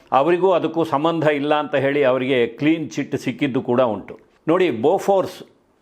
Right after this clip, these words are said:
ಭಾರತದ ಒಂದು ದೊಡ್ಡ, ಆ ಕಾಲಕ್ಕೆ ಬಹುದೊಡ್ಡ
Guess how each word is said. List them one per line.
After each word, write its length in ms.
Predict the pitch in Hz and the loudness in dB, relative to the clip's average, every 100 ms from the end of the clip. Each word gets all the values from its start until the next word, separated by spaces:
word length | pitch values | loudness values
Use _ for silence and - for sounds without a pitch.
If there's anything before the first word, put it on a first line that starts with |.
| _ | _
ಭಾರತದ 420 | 107 143 165 170 156 | 0 0 2 2 2
ಒಂದು 320 | 147 135 139 117 107 - - | 2 2 2 0 -4 -12 -4
ದೊಡ್ಡ, 280 | 120 143 127 170 117 98 | 0 0 0 0 0 -2
ಆ 160 | 120 135 | -2 0
ಕಾಲಕ್ಕೆ 800 | 139 147 147 151 131 110 - 117 | 0 0 0 0 0 -2 -4 -4
ಬಹುದೊಡ್ಡ 480 | 120 151 170 147 | -2 0 -2 2